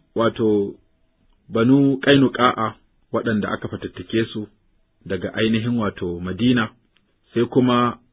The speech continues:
kashe Ka'ab bin Ashraf da aka yi, wanda ya dinga zuga mutane yana ba su kuɗi a kan su siyo makamai,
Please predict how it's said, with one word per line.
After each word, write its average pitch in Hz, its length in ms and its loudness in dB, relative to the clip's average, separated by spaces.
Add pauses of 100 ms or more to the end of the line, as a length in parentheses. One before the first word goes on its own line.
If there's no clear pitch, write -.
(440)
kashe 131 340 -2
Ka'ab 113 260 -6
bin 113 160 2
Ashraf 113 460 -2
da - 120 -8
aka 110 180 -6
yi, 107 120 -2
wanda 110 280 -2
ya 101 100 2
dinga 113 320 0
zuga 107 300 0
mutane 104 400 -2
yana 107 280 -2
ba 110 320 2
su - 80 -6
kuɗi - 380 -8 (560)
a 92 80 -16
kan 113 240 -2 (100)
su 95 220 -10 (160)
siyo 120 260 6
makamai, 110 600 0